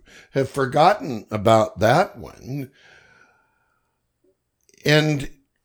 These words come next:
they're coming at us with such frequency. It's difficult to even remember one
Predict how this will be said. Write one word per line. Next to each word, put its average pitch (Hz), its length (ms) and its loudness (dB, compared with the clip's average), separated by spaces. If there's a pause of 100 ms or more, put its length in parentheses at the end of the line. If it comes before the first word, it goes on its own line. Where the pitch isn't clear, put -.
(300)
they're 151 300 0
coming 214 680 0
at 156 260 -2
us 90 400 -10
with 117 280 -2
such - 800 -4
frequency. - 1200 -8 (880)
It's 120 380 0
difficult 131 1120 -2
to - 180 -4 (120)
even 151 600 -4
remember 120 920 -6 (1040)
one 120 720 -2